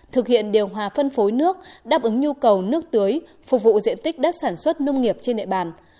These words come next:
Ông Vũ Minh Thành, giám đốc công ty trách nhiệm hữu hạn,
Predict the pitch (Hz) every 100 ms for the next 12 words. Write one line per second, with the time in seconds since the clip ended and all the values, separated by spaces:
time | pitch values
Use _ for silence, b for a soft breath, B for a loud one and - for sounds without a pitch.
0 | b - 247 233 262 302 247 208 202 175
1 | b - - 214 302 349 269 294 269 339
2 | 294 202 226 262 262